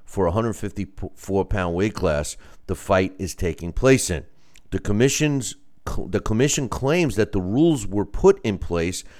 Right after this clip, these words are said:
as a matter of safety, and the Association of Ringside Physicians, a leading group of medical professionals dedicated to the health and safety of boxers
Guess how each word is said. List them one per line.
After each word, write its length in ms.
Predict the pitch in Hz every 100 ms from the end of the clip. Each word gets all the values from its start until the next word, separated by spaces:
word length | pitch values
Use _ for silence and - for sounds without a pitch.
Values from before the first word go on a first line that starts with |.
| - -
as 220 | 113 107
a 60 |
matter 440 | 110 104 101 107 107 -
of 160 | 101
safety, 800 | - - 131 151 175 - 80 87 - - - - - -
and 360 | 147 175 190 -
the 200 | 123 131
Association 840 | 123 - 143 131 117 120 120 107
of 140 | 101 87
Ringside 480 | 113 110 113 101 92
Physicians, 640 | 87 80 123 139 87 80 -
a 120 | 107
leading 380 | 95 117 143 151
group 320 | 95 117 113
of 120 | - 85
medical 380 | 101 107 107 101
professionals 760 | 98 - 107 98 92 87 87
dedicated 680 | - 120 147 - 113 123 123
to 60 | -
the 140 | 98
health 280 | 98 131 147
and 120 | 175
safety 440 | 135 156 151 - 143
of 260 | 120 - -
boxers 540 | 127 139 143 147